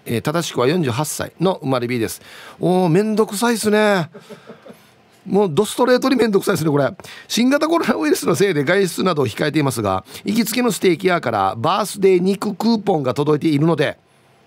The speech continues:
近日中、お店が空いてる時間にでも行って肉を食べる予定です。健康で楽しい一年を迎えられるように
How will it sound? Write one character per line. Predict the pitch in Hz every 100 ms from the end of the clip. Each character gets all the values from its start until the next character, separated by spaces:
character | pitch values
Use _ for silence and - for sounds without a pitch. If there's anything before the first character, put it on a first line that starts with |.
| _
近 | - 147
日 | 131 -
中、 | 90 139 135 - -
お | 156
店 | 160 160
が | 180
空 | 151
い | 151
て |
る | 143
時 | 127
間 | 135
に | 110
で |
も | 110
行 | 107
っ |
て | 107 95 - -
肉 | 135 139
を | 170
食 | 151 113
べ |
る | 110
予 | 92
定 | 90 -
で |
す。 | - - - _ _ _ _ -
健 | 120
康 | 123 123
で | 123
楽 | 127
し | 123 131
い | 120
一 | 131
年 | 123
を | 117
迎 | 120 123
え |
ら | 120
れ | 117 127
る |
よ | 139 127
う |
に | 170